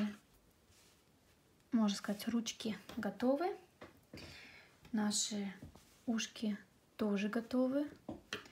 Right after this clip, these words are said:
Пятак наш тоже готов. Теперь мы вяжем ноги. Я вам говорила, что я бы хотела сделать ноги на, эм, суставчиках.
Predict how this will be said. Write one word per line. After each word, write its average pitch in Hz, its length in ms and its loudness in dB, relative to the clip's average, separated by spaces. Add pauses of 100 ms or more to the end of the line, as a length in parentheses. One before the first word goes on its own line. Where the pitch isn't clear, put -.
(380)
Пятак 214 500 0
наш 214 360 -2 (120)
тоже 220 260 -2
готов. 254 560 0 (1400)
Теперь 269 300 4
мы 247 120 10
вяжем 233 500 6
ноги. 208 340 4 (200)
Я 247 280 8
вам 311 80 6
говорила, 269 400 6
что 285 180 0
я 226 100 4
бы 233 100 0
хотела 226 400 2
сделать 214 380 2
ноги 220 480 2
на, 208 460 4 (640)
эм, 202 880 4
суставчиках. - 760 2